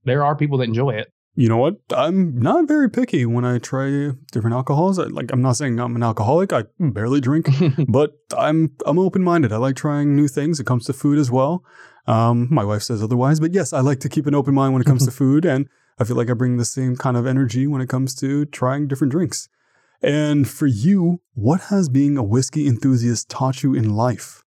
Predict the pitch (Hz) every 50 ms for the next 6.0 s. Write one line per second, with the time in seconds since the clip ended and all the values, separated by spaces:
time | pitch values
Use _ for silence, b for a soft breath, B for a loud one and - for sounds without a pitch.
0 | _ - - 143 147 147 139 135 135 127 - - 127 123 - 135 120 113 117 131
1 | 143 165 147 120 - - 120 120 120 113 120 117 117 110 - - - b b b
2 | b 143 147 180 143 170 170 160 147 151 151 151 135 123 120 123 113 - - -
3 | - - _ _ _ _ _ _ _ _ _ _ _ - - 117 117 110 110 113
4 | - 151 139 143 143 - - - - _ _ _ - 135 110 135 139 160 160 165
5 | 160 - - 135 151 151 139 135 131 131 135 - - 127 120 117 113 107 104